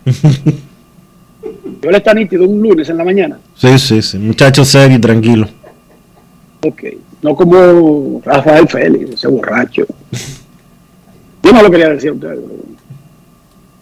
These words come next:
Speaker 2: no tiene problema. Mira, necesito comprar una casa, un apartamento, un solar, una mejora,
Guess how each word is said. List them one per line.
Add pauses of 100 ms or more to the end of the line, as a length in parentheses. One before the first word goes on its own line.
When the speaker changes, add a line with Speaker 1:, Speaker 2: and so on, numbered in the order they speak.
Speaker 2:
no
tiene
problema. (640)
Mira,
necesito
comprar
una
casa,
un
apartamento,
un
solar,
una
mejora,